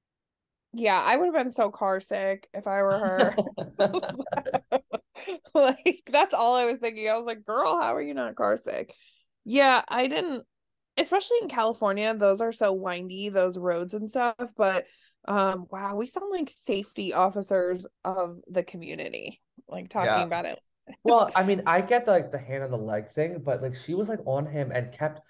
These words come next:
Speaker 2: I don't even think she was wearing a seatbelt. I mean, let's talk about that really quick.
Speaker 1: Oh, wait. You like the hand on the leg thing?
Speaker 2: I, it's a, it's a, <sighs> why is this turned on me? I don't like that at all. But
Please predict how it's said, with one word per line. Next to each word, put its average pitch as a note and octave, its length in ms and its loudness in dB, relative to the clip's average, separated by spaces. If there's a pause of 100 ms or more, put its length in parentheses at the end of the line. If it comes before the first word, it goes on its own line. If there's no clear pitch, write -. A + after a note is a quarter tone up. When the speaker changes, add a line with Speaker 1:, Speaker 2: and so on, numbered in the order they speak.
(160)
Speaker 2:
I F3 100 6
don't C#4+ 100 4
even C#4+ 140 -2
think F#3+ 140 -2
she E3+ 80 -4
was C#3 80 -2
wearing C3+ 160 -2
a A#2+ 40 -4
seatbelt. B2 440 0
I - 20 -2
mean, A#2+ 120 -4
let's F3+ 140 -2
talk G#3+ 180 -8
about C3 180 -2
that F#3+ 240 0
really A2+ 160 -6
quick. - 240 -6 (640)
Speaker 1:
Oh, - 320 -12 (540)
wait. G3 340 -2 (840)
You G3 180 -8
like G3 240 2
the A3 100 -6
hand G3+ 220 -4
on G3 120 0
the G3 100 -2
leg F3+ 280 -4
thing? D4+ 320 -6 (560)
Speaker 2:
I, D3+ 240 2 (260)
it's - 320 -6
a, - 160 -2 (500)
it's C#3 220 -2
a, B2 340 2 (340)
<sighs> D3 260 -16
why B2+ 180 -8
is A3 100 -6
this C#3 120 -4
turned C#3 260 -4
on G#2+ 140 0
me? A#2 180 -4
I A2+ 80 -2
don't F3 180 -2
like B2 200 0
that A2+ 140 0
at G2 120 -10
all. A#2 300 0 (240)
But D#3 480 6